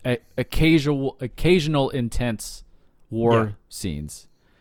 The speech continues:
Speaker 2: Yeah.
Speaker 1: And so I, I remember thinking that the, that the Thin Red Line was actually kinda sleepy,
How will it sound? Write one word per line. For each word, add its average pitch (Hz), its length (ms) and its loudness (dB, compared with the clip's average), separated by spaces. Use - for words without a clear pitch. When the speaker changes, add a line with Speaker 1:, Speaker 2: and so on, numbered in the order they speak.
Speaker 2:
Yeah. 120 260 -4
Speaker 1:
And 127 240 0
so 139 140 0
I, 139 180 4
I 147 140 0
remember 185 300 4
thinking 139 480 -2
that 110 120 -12
the, - 100 -8
that 123 140 -6
the - 60 -20
Thin 139 180 -6
Red 127 140 -2
Line 123 160 -4
was 113 80 -4
actually 127 240 -4
kinda 120 240 -2
sleepy, 110 760 -4